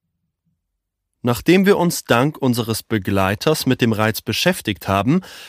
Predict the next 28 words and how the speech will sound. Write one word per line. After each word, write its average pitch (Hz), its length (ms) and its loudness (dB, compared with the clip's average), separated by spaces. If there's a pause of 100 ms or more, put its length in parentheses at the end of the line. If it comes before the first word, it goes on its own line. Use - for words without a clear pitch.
(160)
kommen 208 340 2
wir 170 140 2
nun 135 300 4
zur 113 280 0
Reaktion. 101 880 -2 (720)
Bevor 156 480 2
wir 180 100 6
jedoch 123 400 2
mit 120 160 -2
dem 110 120 2
nächsten 107 400 0
Kapitel 113 440 -2
beginnen, 110 600 0 (300)
wollen 175 380 4
wir 160 160 2
erst 131 380 0
einmal 110 300 2
etwas 101 360 -2
entspannen. 95 640 -4 (840)
Jeder 151 320 4
Sportler 123 600 0
weiß, 104 440 0 (280)
dass 147 240 0
Muskeln 165 520 2
in 139 180 2
der 117 160 4
Ruhepause 123 800 2
wachsen 120 520 -2